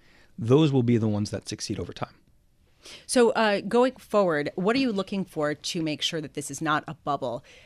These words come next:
Speaker 2: and that it can be sustainable?
Speaker 1: I, coming out of financial services for, for many years, when you see double-digit, uh, increases on a day-by-day basis, you, you begin to be concerned.
Speaker 2: Yes.
Speaker 1: Um, so there
Speaker 2: A lot of
Speaker 1: is
Speaker 2: people.
Speaker 1: some, and, and I
Speaker 2: <laughs>
Speaker 1: would,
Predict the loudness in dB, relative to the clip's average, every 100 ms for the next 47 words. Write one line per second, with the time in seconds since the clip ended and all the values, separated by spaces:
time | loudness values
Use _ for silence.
0 | _ -2 -2 -2 -4 -6 -4 -6 -10 -12
1 | -12 -10 -12 -16 _ -16 -16 -20 -20 -20
2 | -18 -8 -8 _ _ -2 0 0 -2 -2
3 | -2 -2 -2 -4 -4 -4 -4 -4 -6 -8
4 | -6 -2 0 0 2 2 0 0 0 0
5 | 0 0 0 0 0 0 0 0 -6 _
6 | _ -8 -6 -2 -4 -2 -4 -2 -4 -4
7 | -4 -2 -2 -2 -2 -4 -4 -4 -2 -2
8 | -2 0 -2 0 0 4 6 4 2 -2
9 | -2 -4 -2 0 -2 -2 -10 _ 0 0
10 | 0 -10 _ -2 0 2 4 6 4 4
11 | 2 4 2 2 2 4 4 4 4 2